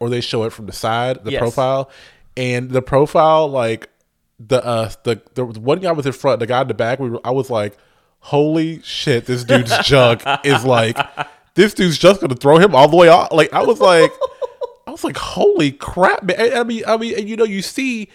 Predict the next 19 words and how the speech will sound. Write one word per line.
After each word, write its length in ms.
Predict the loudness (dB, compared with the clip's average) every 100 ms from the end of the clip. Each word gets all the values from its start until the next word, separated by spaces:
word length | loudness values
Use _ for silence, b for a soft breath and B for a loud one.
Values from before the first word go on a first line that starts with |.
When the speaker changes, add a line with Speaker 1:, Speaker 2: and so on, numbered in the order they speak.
| b b
Speaker 1:
like, 200 | -6 -4
you 60 | -2
know, 60 |
they're 120 | -2 -2
in 60 |
Speedos, 420 | -4 -2 2 2 2
and 80 |
I'm 80 | -4
kind 240 | -4 -2 -2
of 100 | 0
like, 320 | -2 -2 -2
"Okay, 280 | -2 -2 -4
great, 400 | -4 -4 -4 -4
whatever." 360 | -4 -4 -4
But 200 | -4 -4
this 160 | -4 -6
dude 220 | -4 -4
was, 180 | -4 -2
like, 360 | 0 0 -4